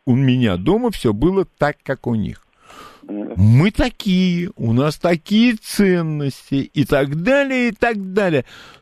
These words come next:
Speaker 1: Но почему все время этот нахрап, этот напор, эти, э, я не понимаю, кто подбирает интервьюеров американских президенту. Люди его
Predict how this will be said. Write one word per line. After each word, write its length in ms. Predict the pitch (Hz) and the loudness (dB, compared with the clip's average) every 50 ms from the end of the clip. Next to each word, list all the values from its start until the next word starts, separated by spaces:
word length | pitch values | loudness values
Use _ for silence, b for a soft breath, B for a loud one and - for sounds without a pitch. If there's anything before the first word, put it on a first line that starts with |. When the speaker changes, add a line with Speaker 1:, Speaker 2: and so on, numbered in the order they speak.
| B - | B -4
Speaker 1:
Но 200 | 98 92 98 95 | 0 2 2 2
почему 520 | - - - - - - 113 107 131 156 | 2 0 -2 0 0 2 2 2 2 0
все 220 | 139 - - 107 | 0 -2 0 0
время 340 | 98 95 113 123 127 113 98 | 0 0 0 0 0 0 0
этот 220 | 85 87 80 - - | -2 -2 -4 -4 -2
нахрап, 600 | 98 98 95 - - 101 104 110 113 101 - - - - - _ - | -2 -2 -2 -2 -2 -2 0 0 0 0 -2 -4 -10 -12 -12 _ -2
этот 340 | - 98 101 113 98 _ - | -2 -2 -2 -2 -6 _ -2
напор, 440 | 135 131 127 - - - 147 110 - B B B B B B B B B | -2 -2 0 0 0 0 0 0 -2 B B B B B B B B B
эти, 360 | - 143 139 120 - 180 175 - _ _ _ _ _ _ _ _ _ _ _ _ _ _ _ _ _ _ _ _ _ _ _ _ _ _ _ _ | 0 0 0 2 2 0 -2 -2 _ _ _ _ _ _ _ _ _ _ _ _ _ _ _ _ _ _ _ _ _ _ _ _ _ _ _ _
э, 140 | - 160 156 147 | 0 2 2 2
я 200 | 151 113 160 175 | 2 2 2 2
не 80 | 170 | 2
понимаю, 400 | 147 - 185 190 196 220 202 - | 0 0 2 2 2 2 0 -2
кто 180 | - - - 147 | -2 -2 -2 -2
подбирает 720 | - 143 120 107 101 131 131 139 147 139 123 117 110 101 110 | -2 -2 -4 0 0 0 2 2 2 2 2 0 0 0 -2
интервьюеров 640 | 110 98 - 107 98 104 120 156 170 139 101 - - | -2 0 0 0 0 2 2 2 0 0 -2 -2 -2
американских 580 | 92 92 92 92 - - 104 98 - - 87 | 0 0 0 -2 -2 -2 -4 -4 -4 -8 -6
президенту. 760 | - - 107 101 98 127 120 113 147 185 120 98 - 98 - B B B B B B B B B _ - | -2 -2 0 0 0 -2 -2 0 0 0 0 0 -2 -4 -6 B B B B B B B B B _ 2
Люди 580 | 87 104 123 131 139 160 196 226 220 160 143 | 4 4 6 6 6 6 6 4 4 4 2
его 500 | 123 110 98 98 110 113 101 110 135 143 | 2 2 2 2 2 4 4 4 2 0